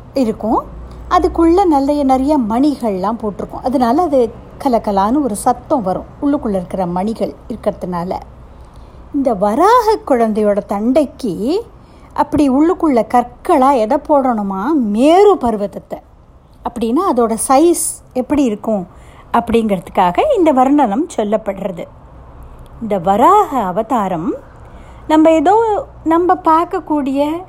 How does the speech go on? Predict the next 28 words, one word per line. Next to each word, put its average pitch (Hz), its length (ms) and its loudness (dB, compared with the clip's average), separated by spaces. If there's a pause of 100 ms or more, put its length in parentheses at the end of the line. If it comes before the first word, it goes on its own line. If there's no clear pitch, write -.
(360)
ஒரு 240 520 -2 (600)
பிக் 233 440 0
அல்லது 254 340 2
போர் 240 600 2
அப்படி 311 420 0
நினைச்சுக்க 294 440 -4
கூடாது. 185 500 -4 (680)
இது 294 220 2
ஆதி 294 680 2
வராக 202 500 2
மூர்த்தி. 208 460 -8 (400)
இந்த 254 640 2
அவதாரத்துக்கு 269 600 0 (100)
பிறகுதான் 262 540 0
இந்த 302 160 0
வராகம்ங்கிற 294 680 2
அந்த 311 280 -2
ஒரு 233 200 -2 (100)
ஃபார்மே 294 380 0 (520)
பிரம்மாவுக்கு 240 400 0
ஒரு 214 100 0
ஐடியா 240 380 0
கிடைச்சு 208 360 -4
அவர் 320 280 0
சிருஷ்டி 240 400 -8
பண்ணினார் 180 600 -2
அப்படின்னு 190 240 -2 (160)
சொல்லுவா. 175 300 -6